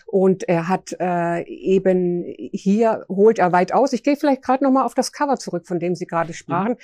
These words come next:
Speaker 1: Es gibt da einen See. Der Titel heißt Die Glocke im See.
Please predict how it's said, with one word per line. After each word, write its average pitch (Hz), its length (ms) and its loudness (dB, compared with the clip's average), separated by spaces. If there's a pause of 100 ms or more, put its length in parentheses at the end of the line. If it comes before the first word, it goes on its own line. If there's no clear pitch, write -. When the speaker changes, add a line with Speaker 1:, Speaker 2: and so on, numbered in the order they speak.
(120)
Speaker 1:
Es - 160 -4
gibt 262 220 0
da 202 140 4
einen 170 260 0
See. 240 400 -2 (320)
Der 196 120 2
Titel 269 280 2
heißt 202 560 0
Die 190 140 -2
Glocke 202 260 4
im 175 420 0
See. 190 520 2